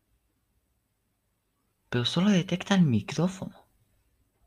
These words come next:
Solo detecta el micrófono, es decir, los joysticks no los detecta, pero solo detecta el micrófono. Y luego cuando lo quieren conectar por Bluetooth,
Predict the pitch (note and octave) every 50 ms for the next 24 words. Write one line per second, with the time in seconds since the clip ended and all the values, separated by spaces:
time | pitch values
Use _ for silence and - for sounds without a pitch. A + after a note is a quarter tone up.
0 | _ _ _ _ _ _ _ _ _ _ _ _ _ _ - - - D3+ E3+ E3+
1 | D#3+ - D#3+ - - D#3+ C#3+ B2 A2 A2 - C3 C3 B2+ G#2+ A2+ A#2 A#2 A2 A2
2 | G#2+ A2+ A#2 - _ - - _ _ _ _ _ _ _ _ _ _ _ _ _
3 | _ _ _ _ _ _ _ _ _ _ _ _ _ _ _ _ _ _ _ _
4 | F#2 G#2+ A2+ A2 A2 - D3 D#3+ - - F3 E3+ - D3+ C3+ C3 C3 C3 A#2+ G#2
5 | - D3 C#3+ - - - B2+ - - - _ _ - _ _ _ _ _ _ _
6 | - G#2+ G#2+ C3+ D3 D#3+ D#3+ - F3+ - E3+ D#3 C3 A2+ A2 D3 C#3+ - A2+ A2
7 | C3+ E3+ E3+ - - G#2+ G2 G2 - - D#3 F3 F3 E3+ D#3+ - D3+ D#3 - -
8 | - B2 A#2 A#2 C3 D#3 F3+ F#3 - G3+ G#3 G3